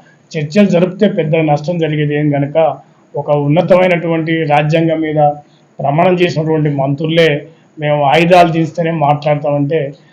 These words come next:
గతంలో నాగాలాండ్, వేరుపాటు అనేక రాష్ట్రాలల్లో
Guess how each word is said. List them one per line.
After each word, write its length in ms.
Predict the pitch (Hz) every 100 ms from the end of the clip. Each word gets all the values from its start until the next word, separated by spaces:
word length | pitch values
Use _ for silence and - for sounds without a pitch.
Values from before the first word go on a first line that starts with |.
| _ -
గతంలో 420 | 139 165 170 170
నాగాలాండ్, 640 | 160 151 165 165 160 160 160
వేరుపాటు 480 | 151 151 156 156 151
అనేక 280 | 139 165 202
రాష్ట్రాలల్లో 720 | 196 170 170 180 160 160 170